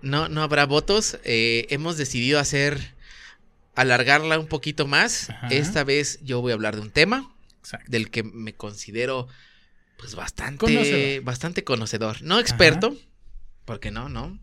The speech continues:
Speaker 2: <laughs>
Speaker 1: Pero sí soy bastante conocedor de este tema. Eventualmente Jax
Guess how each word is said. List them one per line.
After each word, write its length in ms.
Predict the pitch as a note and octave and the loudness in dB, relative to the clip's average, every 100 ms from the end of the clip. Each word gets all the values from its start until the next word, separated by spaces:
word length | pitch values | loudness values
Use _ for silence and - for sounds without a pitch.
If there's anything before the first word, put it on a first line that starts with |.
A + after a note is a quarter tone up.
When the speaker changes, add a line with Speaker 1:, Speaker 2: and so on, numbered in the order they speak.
| - A3+ | -4 -2
Speaker 2:
<laughs> 640 | G#3+ G3+ F#3+ F#3+ - - | 2 2 2 -2 -6 0
Speaker 1:
Pero 260 | C#3 C3+ | 4 4
sí 500 | C3 D#3 D3+ D#3+ - - | 2 0 0 0 -2 -4
soy 260 | A#2+ B2 | 0 0
bastante 460 | A#2+ A2 B2 A#2+ - | 0 -4 -8 -8 -8
conocedor 560 | G#2 G2 F#2+ F#2+ G#2 | -8 -10 -12 -10 -10
de 80 | A2 | -8
este 160 | A2+ A2 | -8 0
tema. 360 | D#3+ E3+ A#3+ - - - - - - - - | 2 2 0 -2 -20 -20 -20 -20 -20 -20 2
Eventualmente 640 | B2+ B2 A#2+ D3 D3 C#3+ C3 | 4 4 4 4 4 0 2
Jax 420 | C3 - - | 2 0 -10